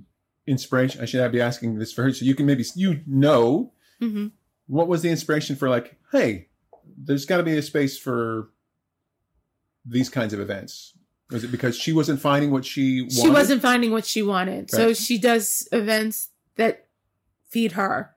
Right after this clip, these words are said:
Speaker 1: Right.
Speaker 2: And hopes that there'll be other people they feed. They're very activity focused, not necessarily, like, so there are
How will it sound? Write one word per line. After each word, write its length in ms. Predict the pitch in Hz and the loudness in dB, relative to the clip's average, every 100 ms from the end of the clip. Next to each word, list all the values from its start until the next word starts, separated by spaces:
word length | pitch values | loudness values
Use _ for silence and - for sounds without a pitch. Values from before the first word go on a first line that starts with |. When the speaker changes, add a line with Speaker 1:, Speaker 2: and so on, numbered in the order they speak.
| - | -4
Speaker 1:
Right. 260 | 117 - - - | -2 -2 -10 -6
Speaker 2:
And 520 | 202 214 202 202 185 _ _ 196 | -4 -2 -4 -8 -16 _ _ -8
hopes 520 | 220 208 - _ - | -2 -2 -4 _ -6
that 160 | 185 185 | -4 -2
there'll 240 | 180 180 | -4 -4
be 180 | - 190 175 | -8 -4 -4
other 260 | 170 180 | -2 -4
people 400 | 170 151 - 147 | -6 -8 -8 -10
they 160 | 139 165 | -10 -10
feed. 380 | - - - - - - - - | -12 -12 -12 -16 -20 -20 -10 0
They're 160 | 254 | 2
very 920 | 220 214 262 277 294 302 294 294 - _ _ _ _ _ _ - | 2 2 4 6 6 6 6 4 -2 _ _ _ _ _ _ -6
activity 560 | 208 - - 214 277 294 | -6 -4 0 2 2 4
focused, 960 | 311 320 320 403 415 - - - - - - | 4 4 2 0 0 -4 -10 -12 -14 -10 -2
not 300 | 226 226 226 | 0 0 0
necessarily, 1080 | 220 220 233 - 220 220 220 214 214 214 - - _ - | -2 0 -4 -2 0 2 2 2 2 0 -4 -16 _ 2
like, 260 | 240 233 - | 4 2 -4
so 400 | - - - 240 | -14 -6 0 2
there 240 | 226 226 226 | 2 2 4
are 540 | 226 220 220 214 | 2 2 2 0